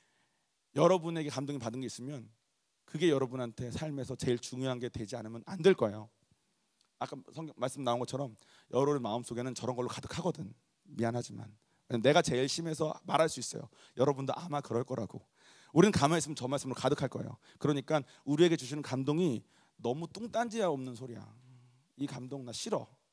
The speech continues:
왜냐면 난 이걸로 가득한데 왜 자꾸 이런 말씀 주시는지." 근데 여러분이 가득한 그거를 위해서 노력한 거가 여러분의 삶을 지금 어떤 모양으로 만들어내는지 보자고요. 그냥 "세상 다 이런 거지." 하면서 위로하고만 살고 있게 되잖아요.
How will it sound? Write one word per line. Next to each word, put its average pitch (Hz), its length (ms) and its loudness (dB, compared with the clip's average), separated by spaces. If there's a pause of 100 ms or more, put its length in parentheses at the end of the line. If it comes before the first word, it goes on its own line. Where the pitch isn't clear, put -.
(380)
왜냐면 139 220 -6
난 143 140 -2
이걸로 147 180 2
가득한데 120 680 -8
왜 139 80 -10
자꾸 - 220 -8
이런 170 140 -4
말씀 123 200 -8
주시는지." 117 440 -16 (400)
근데 160 440 6 (360)
여러분이 147 480 8
가득한 135 480 -4
그거를 135 480 2
위해서 131 400 2
노력한 151 400 4
거가 127 160 0
여러분의 135 320 0
삶을 156 320 -4
지금 135 260 -6
어떤 147 360 0
모양으로 131 320 0
만들어내는지 117 420 -6
보자고요. 120 400 -2 (1500)
그냥 110 300 -10 (260)
"세상 139 280 -8
다 123 100 -6
이런 117 180 -4
거지." 117 180 -6
하면서 107 180 -12
위로하고만 117 560 -6
살고 143 360 -12
있게 - 240 -14
되잖아요. 101 520 -14